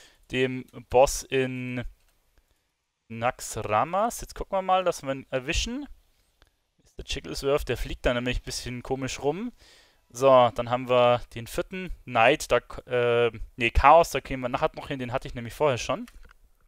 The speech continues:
Dann sind wir am fünften Spot angekommen, und zwar hier oben auf den Koordinaten neunundvierzig siebzehn, bei dieser, beim Haus, äh, der Augen hier. Und dort befindet sich, wenn ihr hier so ein bisschen in dieses Zerbrochene reinlauft,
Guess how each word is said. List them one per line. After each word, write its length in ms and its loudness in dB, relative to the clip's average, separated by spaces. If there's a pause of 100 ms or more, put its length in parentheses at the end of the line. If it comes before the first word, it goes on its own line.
(1200)
Dann 260 2
sind 160 -4
wir 80 6
am 140 2
fünften 360 -6
Spot 200 2
angekommen, 800 -2
und 280 -6
zwar 420 2
hier 300 -2
oben 300 -4
auf 160 -4
den 100 -10
Koordinaten 800 0
neunundvierzig 920 -2
siebzehn, 800 -2 (320)
bei 100 0
dieser, 480 4
beim 240 -4
Haus, 480 2 (120)
äh, 260 -4
der 260 2
Augen 560 2 (140)
hier. 360 -4 (600)
Und 480 -2
dort 300 2
befindet 480 -6
sich, 320 -4
wenn 120 -4
ihr 120 0
hier 240 -4
so 80 -8
ein 80 -8
bisschen 340 -10
in 140 -10
dieses 280 -10
Zerbrochene 640 2
reinlauft, 720 0